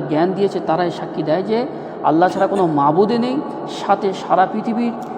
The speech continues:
যে বিশ্বজগতের নিয়ম শৃঙ্খলা, সকল বিষয়ে আল্লাহ তাবারক তাআলা নিয়ন্ত্রণ করছেন, এ ব্যাপারে সাক্ষী দেয় সঠিকভাবে, ইনসাফের সাথে। ক ইমাম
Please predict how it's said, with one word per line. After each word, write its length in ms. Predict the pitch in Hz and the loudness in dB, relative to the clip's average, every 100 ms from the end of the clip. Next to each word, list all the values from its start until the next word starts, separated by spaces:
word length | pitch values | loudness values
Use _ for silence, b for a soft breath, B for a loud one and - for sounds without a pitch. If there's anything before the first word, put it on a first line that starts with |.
| - 143 | -8 2
যে 160 | 170 | 4
বিশ্বজগতের 760 | 156 185 - 190 165 170 196 196 | 4 2 2 4 4 4 4 2
নিয়ম 340 | 170 170 196 196 | 4 4 4 0
শৃঙ্খলা, 580 | - 180 - 190 202 | -2 -4 0 2 2
সকল 440 | 208 - 156 202 208 | 0 -4 -2 0 0
বিষয়ে 320 | 175 165 185 | -2 -2 0
আল্লাহ 300 | 151 156 156 160 | 2 2 0 -2
তাবারক 260 | 151 147 143 | -4 -4 -4
তাআলা 280 | 143 151 175 | -2 0 0
নিয়ন্ত্রণ 520 | 160 160 180 180 214 170 | 2 2 2 0 -4 -4
করছেন, 360 | 156 - 196 233 B B | -6 -4 -6 -6 B B
এ 60 | 151 | -2
ব্যাপারে 320 | 143 160 180 | 0 0 -2
সাক্ষী 320 | - 151 139 | -6 -6 -6
দেয় 100 | 123 | -6
সঠিকভাবে, 600 | - 165 262 196 147 113 98 B B - | -6 -4 -4 -4 -6 -6 -8 B B 0
ইনসাফের 440 | 180 185 240 220 | 2 4 2 2
সাথে। 260 | - 156 - - | -4 -6 -2 4
ক 180 | 214 226 | 6 4
ইমাম 320 | 220 254 | 0 -2